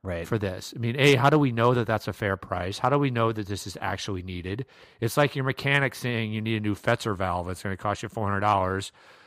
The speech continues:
Speaker 2: you know, or you're gonna have to have your transmission changed in a year.
Speaker 1: Mm-hmm.
Speaker 2: Well, how do you really know that you need this Fetzer valve? You know, you type it into Google and see how many people have replaced their Fetzer valve. Do you know my reference to Fetzer valve, by the way?
Speaker 1: No.
Speaker 2: Does that ring a bell?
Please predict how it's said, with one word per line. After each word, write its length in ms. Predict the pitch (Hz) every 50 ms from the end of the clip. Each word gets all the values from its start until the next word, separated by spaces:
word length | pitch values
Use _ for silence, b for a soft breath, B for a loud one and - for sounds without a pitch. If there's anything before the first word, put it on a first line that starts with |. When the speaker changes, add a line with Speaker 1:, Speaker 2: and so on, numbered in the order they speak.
| b b b
Speaker 2:
you 100 | b 107
know, 240 | 101 98 92 95 95 107
or 140 | - 110
you're 100 | 110 107
gonna 160 | 101 110 101 107
have 120 | 104 101
to 60 | - 101
have 160 | 104 104 95
your 60 | 95
transmission 600 | 92 - - 104 98 87 95 101 104 - - 101
changed 360 | 90 - 98 95 92 90 82 87
in 80 | 87
a 40 | 92
year. 400 | 98 123 143 123 - 147 147 - b b b b b b b b b b b b
Speaker 1:
Mm-hmm. 240 | 101 90 87 87 98
Speaker 2:
Well, 220 | 113 117 120 117 -
how 220 | - - 139 147
do 80 | 147 147
you 140 | 151 147
really 240 | 139 147 147 143 135
know 220 | 123 131 131 131 127
that 120 | 127 131
you 80 | 117 113
need 160 | 123 127 117
this 180 | 104 95 -
Fetzer 380 | - - 101 95 - - 98 87
valve? 480 | 82 92 85 85 78 - - - _ _ _ _ _ _ _ _ _ _ _ _ _ _ _ _ _ -
You 80 | 107
know, 80 | 101 98
you 100 | 107 101
type 260 | - - 113 110 -
it 80 | 120 104
into 160 | 104 98 98
Google 600 | 87 - 127 160 151 117 95 92 95 117 127 b b b b b b b b
and 120 | - 92 92
see 180 | - - 117 104
how 140 | 107 107 104
many 180 | 107 104 101
people 260 | 95 - 113 - 107
have 80 | 101 92
replaced 360 | 104 95 - - 107 98 - -
their 80 | 104
Fetzer 320 | - - 113 107 - 95 87
valve. 460 | 87 87 85 82 85 85 85 - - _ _ _
Do 100 | - -
you 40 | 117
know 100 | 123 131
my 120 | 127 120 110
reference 420 | 98 101 104 - - 117 110 -
to 60 | - -
Fetzer 320 | - 98 95 - - 113
valve, 280 | 98 104 104 107 107 104
by 120 | 110 110
the 80 | 107 107
way? 240 | 107 110 113 127 - _ b b b b b b b
Speaker 1:
No. 120 | 139 127
Speaker 2:
Does 160 | 101 101 92
that 120 | - 117 113
ring 160 | 107 104 104
a 40 | 104
bell? 300 | 95 101 101 110 117 -